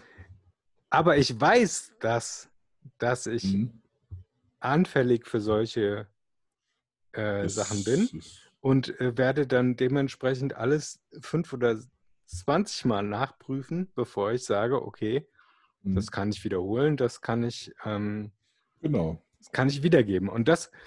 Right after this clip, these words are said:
Speaker 2: Ja.
Speaker 1: das ist, glaube ich, der große Unterschied zu den ganzen Verschwörungsschwurblern,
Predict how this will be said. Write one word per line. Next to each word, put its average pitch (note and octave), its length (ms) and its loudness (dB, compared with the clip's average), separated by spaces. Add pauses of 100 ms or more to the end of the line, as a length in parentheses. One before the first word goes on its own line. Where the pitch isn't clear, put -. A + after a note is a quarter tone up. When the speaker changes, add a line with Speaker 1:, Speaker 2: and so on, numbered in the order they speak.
(200)
Speaker 2:
Ja. - 80 -4
Speaker 1:
das E3 160 4
ist, - 140 -12
glaube D3+ 260 4
ich, C#3+ 100 -4
der B2 120 2
große D3+ 360 0
Unterschied E3 600 -2
zu - 160 -6
den A#2 600 2
ganzen A#2 520 0
Verschwörungsschwurblern, B2 1600 0